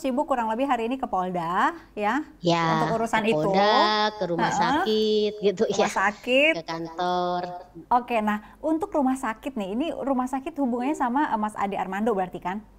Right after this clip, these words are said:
Speaker 2: Betul,
Speaker 1: Ah, ah, itu
Speaker 2: betul.
Speaker 1: apa? Eee, kayak, eee, Zoom dari rumah sakit ngasih tahu kondisi atau apa rencananya?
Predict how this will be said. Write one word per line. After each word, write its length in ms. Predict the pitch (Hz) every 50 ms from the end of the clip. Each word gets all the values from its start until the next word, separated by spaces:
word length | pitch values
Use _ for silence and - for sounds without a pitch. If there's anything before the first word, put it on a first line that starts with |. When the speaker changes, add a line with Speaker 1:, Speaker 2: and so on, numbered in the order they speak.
| _ _ _ - _ - - - -
Speaker 2:
Betul, 560 | 202 196 - - 175 170 160 156 151 147 156
Speaker 1:
Ah, 120 | 156 185 -
ah, 200 | 202 226 226 220 -
itu 100 | 262 269
Speaker 2:
betul. 60 | 311 -
Speaker 1:
apa? 300 | - 285 - - 202 202 196 202 -
Eee, 220 | 208 196 190 185 175 190 - - - -
kayak, 320 | 226 196 208 214 185 - - -
eee, 220 | - 208 196 190 185 180 175 175 170 170
Zoom 560 | 185 269 330 370 381 359 285 - - - 202 - - - -
dari 280 | 208 202 190 190 196 196
rumah 200 | 196 190 190 190
sakit 320 | - 196 196 196 262 -
ngasih 360 | 247 190 185 190 - 208 208 - - - - _ _ - - _ - -
tahu 320 | - 180 180 190 220 269 -
kondisi 520 | - 214 202 185 190 185 - - 240 247 -
atau 200 | 220 214 - 185
apa 200 | 220 233 254 240 214
rencananya? 480 | 202 202 202 190 180 175 175 165 160